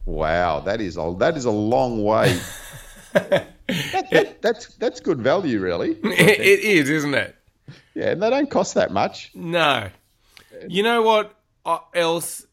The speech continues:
Speaker 2: I think is good value?
Speaker 1: Yeah, what's that?
Speaker 2: Though I haven't done it. Being able to post a letter from one side of Australia to the other side for, how much is a stamp these days?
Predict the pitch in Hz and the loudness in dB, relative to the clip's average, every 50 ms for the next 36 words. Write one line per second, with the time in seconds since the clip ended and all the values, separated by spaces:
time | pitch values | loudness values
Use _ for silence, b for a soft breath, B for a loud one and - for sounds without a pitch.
0 | _ _ _ _ - 156 143 135 131 - - 156 156 151 143 139 - _ - 175 | _ _ _ _ -6 -2 -2 -2 -4 -4 -6 -6 -6 -6 -8 -10 -14 _ -12 -12
1 | 147 120 120 151 147 143 131 131 131 127 127 135 151 175 214 - _ _ _ _ | -12 -12 -8 -6 -6 -4 0 2 2 2 2 0 -4 -4 -6 -10 _ _ _ _
2 | _ _ _ - 117 113 113 101 107 104 104 - - 92 135 - 147 143 139 131 | _ _ _ -6 -2 -2 0 2 2 2 0 2 0 2 2 4 4 2 2 0
3 | 147 147 143 135 131 113 - 123 117 - 151 151 151 - - _ _ _ b b | -2 -4 -4 -6 -10 -10 -18 -20 -20 -18 -16 -14 -14 -14 -16 _ _ _ b b
4 | b b b b b _ - 208 220 233 247 247 - 202 202 196 196 180 160 156 | b b b b b _ -8 -4 -4 -2 -4 -4 -4 -4 -2 -2 -4 -4 -6 -10
5 | 147 147 147 - 156 - - 190 196 196 180 185 - 156 139 139 156 170 170 - | -10 -12 -14 -16 -18 -10 -8 -6 -6 -6 -8 -8 -10 -8 -8 -6 -6 -6 -6 -6
6 | 135 117 113 113 - 151 139 139 147 156 170 175 180 180 170 180 180 175 170 165 | -6 -6 -6 -8 -8 -8 -8 -8 -8 -8 -8 -8 -8 -10 -8 -8 -6 -6 -6 -8
7 | 156 151 - - 170 147 143 143 139 139 139 - - 151 147 165 151 147 151 151 | -12 -14 -14 -8 -6 -4 -4 -4 -4 -8 -8 -10 -14 -12 -12 -10 -8 -8 -6 -6
8 | 156 147 - 147 139 131 131 131 123 110 - 151 147 143 143 143 - - 139 160 | -8 -8 -8 -6 -6 -4 -4 -6 -8 -12 -12 -8 -6 -4 -4 -4 -6 -8 -10 -8
9 | 190 202 208 196 - 208 185 175 156 - - 180 175 170 175 180 170 165 151 170 | -6 -6 -6 -6 -6 -10 -12 -12 -12 -10 -8 -8 -8 -8 -8 -8 -10 -10 -8 -10
10 | 175 175 185 180 175 - | -10 -8 -8 -10 -12 -18